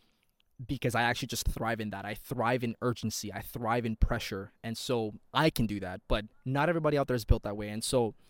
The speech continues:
for anybody out there who has those environments, write them down. Go to a park, sit in silence. Don't even put headphones in and listen to nothing. Just sit in silence, write down all these things in your environment that you're not happy with,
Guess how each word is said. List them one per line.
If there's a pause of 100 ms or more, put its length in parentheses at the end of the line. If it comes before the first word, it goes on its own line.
(880)
for
anybody
out
there
who
has
those
environments,
write
them
down. (300)
Go
to
a
park, (180)
sit
in
silence.
Don't
even
put
headphones
in
and
listen
to
nothing.
Just (260)
sit
in
silence, (200)
write
down
all
these
things
in
your
environment
that
you're
not
happy
with,